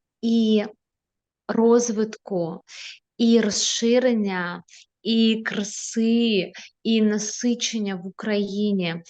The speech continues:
Ми будемо робити дуже цікаві ритуали, ми будемо робити ритуали з виноградом, ми будемо поливатися виноградним соком, ми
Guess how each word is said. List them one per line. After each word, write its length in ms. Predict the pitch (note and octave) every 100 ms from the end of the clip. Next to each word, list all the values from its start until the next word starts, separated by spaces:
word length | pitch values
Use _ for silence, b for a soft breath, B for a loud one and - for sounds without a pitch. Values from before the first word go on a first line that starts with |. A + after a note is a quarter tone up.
| B -
Ми 80 | G#3+
будемо 400 | A3 A#3 B3 A#3
робити 340 | G#3 A3 G3+
дуже 300 | F#3 A3+ G#3+
цікаві 580 | G#3+ - - G3+ F#3+ F#3
ритуали, 600 | F#3 F#3+ G3+ F#3 G3 G3
ми 140 | F#3
будемо 380 | F3+ G3+ G3 G3+
робити 360 | G3 F3+ G3+ G3
ритуали 520 | F#3 - F3+ F#3+ F#3+
з 180 | F3 F3+
виноградом, 840 | F#3+ F#3+ F3 F3 D#3+ D#3 E3 D#3+ E3 B B B -
ми 400 | F3 F#3+ F#3 F#3+
будемо 840 | F3 F#3 G#3 F#3 G3+ G3+ G3 G3
поливатися 840 | F#3+ G3 F#3+ F#3 F#3 G3 G#3+ A3 F#3+
виноградним 720 | G3 G3 F3 F#3+ F#3 G3+ G3+
соком, 480 | - E3 D3+ E3+
ми 100 | F3